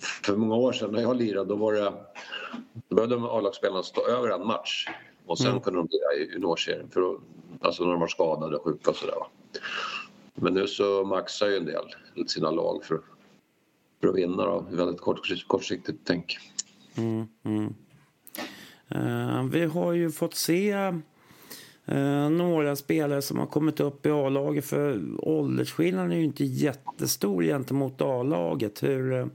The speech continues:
Speaker 2: <clears throat> hur tycker
Speaker 1: Ja,
Speaker 2: du
Speaker 1: det har
Speaker 2: att,
Speaker 1: ju
Speaker 2: eh, de spelarna har klarat sig?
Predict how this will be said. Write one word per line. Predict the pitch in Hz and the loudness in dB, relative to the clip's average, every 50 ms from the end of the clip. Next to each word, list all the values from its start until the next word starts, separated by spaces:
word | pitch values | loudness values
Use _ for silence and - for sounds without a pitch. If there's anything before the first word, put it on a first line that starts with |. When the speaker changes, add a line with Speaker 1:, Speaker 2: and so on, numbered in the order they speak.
| - - - - - - - - - - - - - - - - - - - - - - _ - - | -12 -20 -20 -20 -20 -20 -20 -20 -20 -20 -20 -18 -16 -16 -16 -16 -16 -16 -18 -20 -20 -20 _ -8 -2
Speaker 2:
<clears throat> | - 285 190 208 175 - - 214 - - - - - _ _ _ _ _ _ _ _ _ - - - - - - | 0 0 2 0 0 -2 -4 -6 -8 -10 -16 -20 -20 _ _ _ _ _ _ _ _ _ -6 -6 -6 -6 -4 0
hur | - 165 | 2 2
tycker | 165 - 165 156 - | 2 2 2 4 4
Speaker 1:
Ja, | 135 | 4
Speaker 2:
du | - | 4
Speaker 1:
det | 120 | 4
har | 131 127 | 4 4
Speaker 2:
att, | 123 123 | 4 2
Speaker 1:
ju | 151 | 2
Speaker 2:
eh, | 147 143 - | 0 -2 0
de | - - 165 185 190 | 0 0 0 0 -2
spelarna | - - 190 175 160 147 | -2 -2 0 0 0 0
har | 139 139 | 0 -2
klarat | 135 - 143 131 117 104 107 107 | 0 0 0 2 2 2 0 0
sig? | - - 107 107 | 0 -2 -2 -2